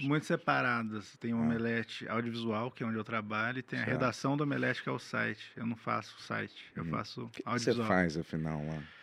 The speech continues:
Speaker 2: É, isso é um, é um
Speaker 1: Cê,
Speaker 2: post
Speaker 1: cê,
Speaker 2: só?
Speaker 1: cê sabe o que que é audiovisual?
Speaker 2: Obrigado, sei.
Speaker 1: Então,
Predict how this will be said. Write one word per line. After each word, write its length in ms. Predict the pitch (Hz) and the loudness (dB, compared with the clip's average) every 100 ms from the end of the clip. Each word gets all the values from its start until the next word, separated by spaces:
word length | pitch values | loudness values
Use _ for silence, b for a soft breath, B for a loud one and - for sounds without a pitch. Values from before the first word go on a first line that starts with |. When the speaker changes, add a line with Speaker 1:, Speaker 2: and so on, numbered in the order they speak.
| - | -6
Speaker 2:
É, 60 | |
isso 280 | 80 - - | -4 -2 2
é 60 | 92 | 2
um, 180 | 82 82 | 4 2
é 40 | |
um 60 | 82 | 0
Speaker 1:
Cê, 40 | - | 4
Speaker 2:
post 380 | 90 127 127 - | 8 10 8 6
Speaker 1:
cê, 160 | 208 | 6
Speaker 2:
só? 100 | 175 | 6
Speaker 1:
cê 160 | 196 196 | 8 8
sabe 280 | - 208 185 | 6 4 2
o 20 | |
que 80 | 165 | 2
que 100 | 160 | 6
é 60 | |
audiovisual? 640 | 151 143 165 151 123 101 98 - - - - _ _ _ _ _ _ _ _ _ _ - - | 6 6 2 4 6 4 0 -12 -20 -20 -20 _ _ _ _ _ _ _ _ _ _ -18 -2
Speaker 2:
Obrigado, 440 | 90 80 85 80 - | 0 2 2 0 -4
sei. 320 | - 85 76 _ _ _ _ | 0 0 0 _ _ _ _
Speaker 1:
Então, 240 | - 107 | -8 -8